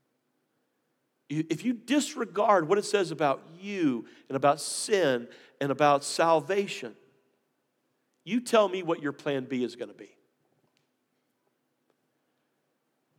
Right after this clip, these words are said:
What's your plan B? What will you build your life on?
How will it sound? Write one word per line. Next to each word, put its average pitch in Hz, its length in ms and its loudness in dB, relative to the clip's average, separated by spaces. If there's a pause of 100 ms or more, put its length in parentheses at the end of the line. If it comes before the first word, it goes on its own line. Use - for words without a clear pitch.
(840)
What's 143 220 -2
your 143 100 -2
plan 131 300 -4
B? 107 240 -14 (2000)
What 156 260 6
will 151 100 2
you 151 160 -4
build 143 360 2
your 127 140 -4
life 120 340 -4
on? 98 60 -16